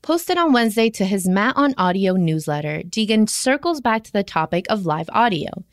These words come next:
and interrogates why the trend has swiftly fallen out of public favor despite multiple platforms.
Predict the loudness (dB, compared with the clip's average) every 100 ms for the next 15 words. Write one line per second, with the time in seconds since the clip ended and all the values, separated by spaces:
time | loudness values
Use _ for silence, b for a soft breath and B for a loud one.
0 | _ 0 2 2 2 2 0 0 -2 -2
1 | -2 0 0 0 -2 -2 -2 0 -2 0
2 | 2 4 2 2 0 -2 -2 -2 -2 -4
3 | -4 -2 -2 -2 -4 -6 -2 -2 0 0
4 | 0 0 -2 -2 -2 -2 -6 -6 -10 -10
5 | -10 -14 -16